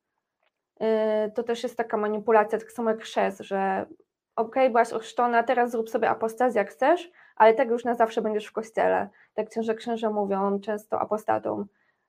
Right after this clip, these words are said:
że mogą sobie robić co chcą, ale i tak ten chrzest jest niezmywalny. To tak samo z kapłaństwem jest.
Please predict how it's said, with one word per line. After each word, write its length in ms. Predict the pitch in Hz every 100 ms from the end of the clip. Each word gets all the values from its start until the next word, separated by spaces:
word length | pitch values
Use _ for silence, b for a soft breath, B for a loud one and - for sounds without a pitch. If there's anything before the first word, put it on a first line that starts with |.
| -
że 140 | 226
mogą 240 | 277 311 294
sobie 260 | 294 262
robić 360 | 262 240 247 240
co 80 | 240
chcą, 360 | - 269 262
ale 200 | 233 233
i 60 | 226
tak 180 | 220 -
ten 140 | 208
chrzest 260 | 220 247 240
jest 140 | 226
niezmywalny. 680 | 220 220 214 208 185 196 202
To 100 | 247
tak 180 | 277 -
samo 200 | 285 302
z 60 |
kapłaństwem 720 | - 339 202 220 - - 185
jest. 240 | 180 190